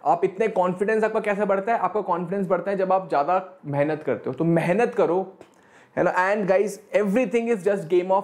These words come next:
planning and confidence। प्लानिंग कर ली, फिफ्टी परसेंट डन,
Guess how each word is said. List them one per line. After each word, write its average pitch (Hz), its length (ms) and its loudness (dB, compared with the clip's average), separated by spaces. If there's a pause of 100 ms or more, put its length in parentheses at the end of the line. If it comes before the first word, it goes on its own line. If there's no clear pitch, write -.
(140)
planning 170 440 0
and 170 140 -6
confidence। 131 420 -4 (2500)
प्लानिंग 185 360 2
कर 208 100 2
ली, 220 140 2
फिफ्टी 202 300 0
परसेंट 170 320 0
डन, 123 160 -2